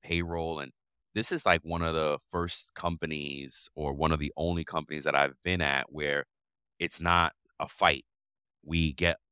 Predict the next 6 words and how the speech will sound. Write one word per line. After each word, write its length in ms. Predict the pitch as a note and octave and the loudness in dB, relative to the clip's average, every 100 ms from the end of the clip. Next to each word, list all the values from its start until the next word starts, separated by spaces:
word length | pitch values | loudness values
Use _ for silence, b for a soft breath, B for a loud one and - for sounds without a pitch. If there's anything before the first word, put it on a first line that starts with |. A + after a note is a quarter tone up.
| - | -8
along. 680 | D2 D2 D#2+ D2+ C#2 B1+ B1 - | -6 -2 0 0 -4 -10 -18 -10
We're 180 | D2 C#2+ | -10 -8
one 280 | C#2 D#2 D2+ - | -4 -4 -4 -10
team. 640 | - A2 G2+ F2 C#2+ C#2 C2+ _ _ | -2 4 4 4 -2 -8 -14 _ _
We 100 | D2+ | -8
work 220 | C#2+ E2 | -4 -4